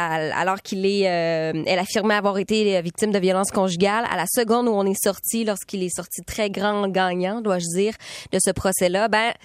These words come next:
Disney l'a rappelé en disant, « On repart, euh, la, la machine. » Il y a possibilité de faire beaucoup, euh, d'argent là-dessus.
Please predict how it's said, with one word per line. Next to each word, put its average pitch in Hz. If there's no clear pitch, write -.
Disney 208
l'a 226
rappelé 202
en 208
disant, « 190
On 233
repart, 214
euh, 196
la, 180
la 196
machine. » 233
Il 202
y 202
a 202
possibilité 202
de 208
faire 202
beaucoup, 220
euh, 196
d'argent 190
là-dessus. 226